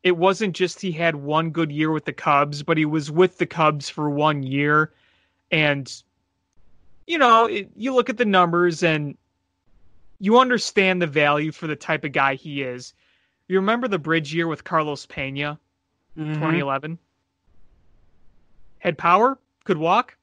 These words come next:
Speaker 1: struck out a million times, did not hit for average, but that was mentioned several times. So I figured I'd just bring up Carlos Pena.
Speaker 2: That's, that, that's fair.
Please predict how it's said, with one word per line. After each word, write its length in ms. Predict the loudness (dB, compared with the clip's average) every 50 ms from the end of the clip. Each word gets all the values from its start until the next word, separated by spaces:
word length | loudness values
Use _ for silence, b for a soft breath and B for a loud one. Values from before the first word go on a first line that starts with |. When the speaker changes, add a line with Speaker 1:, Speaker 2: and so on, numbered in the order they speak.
| _ _ _ _
Speaker 1:
struck 320 | -16 -4 -2 -2 0 2
out 140 | 2 2 2
a 20 |
million 240 | 0 -2 -6 -6 -6
times, 460 | -6 -6 -6 -6 -6 -6 -8 -12 -14
did 180 | _ -12 -12 -10
not 240 | -8 -8 -8 -4 -4
hit 140 | -4 -4 -4
for 200 | -2 -2 0 2
average, 560 | 2 0 0 -2 -4 -6 -8 -10 -16 -18 -20 _ _ _ _ _ _ _ _ _ _ -20 -20 -20 -20 -8 -2
but 280 | 2 2 2 2 0 _ _
that 280 | -2 2 2 2 2 0
was 180 | -4 -6 -6 -4
mentioned 400 | -4 -4 -4 -6 -8 -8 -8 -10
several 380 | -6 -4 -2 -2 -2 -2 -6 -10
times. 680 | -8 -8 -8 -6 -8 -8 _ _ -20 -20 -20 -20 -20 _ _ _ _ _ _ _ _ _ _ _
So 200 | -6 -2 0 2
I 120 | 2 2
figured 360 | 0 0 -2 -4 -2 -2 0 0
I'd 160 | -2 -2 -4
just 220 | -8 -14 -14 -10
bring 200 | -8 -6 -6 -6
up 120 | -8 -10 -8
Carlos 400 | -6 -6 -6 -6 -8 -10 -14 -14
Pena. 340 | -12 -12 -12 -12 -16 -20 _ _ _ _ _ _ _ _ _ _ _ _ _ _ _ _ _ _ _ _ _ -20 -20 -20 -20 -20 -20 _ _ _ _ _ -20 -20 _ _
Speaker 2:
That's, 360 | 2 2 2 2 -2 -8 -16 -8 -4
that, 160 | -2 -2 -2 -4 -4
that's 260 | -6 -6 -6 -6 -4
fair. 380 | 0 2 4 4 4 2 0